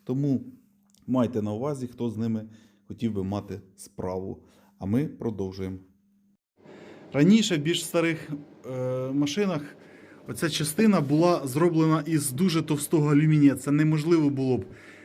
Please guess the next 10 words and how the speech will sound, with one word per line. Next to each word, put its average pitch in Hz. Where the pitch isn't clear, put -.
Автомобіль 175
до 156
двадцять 165
першого 170
року 196
отак 147
пошкодить, 147
ну, 139
тупо 147
неможливо. 120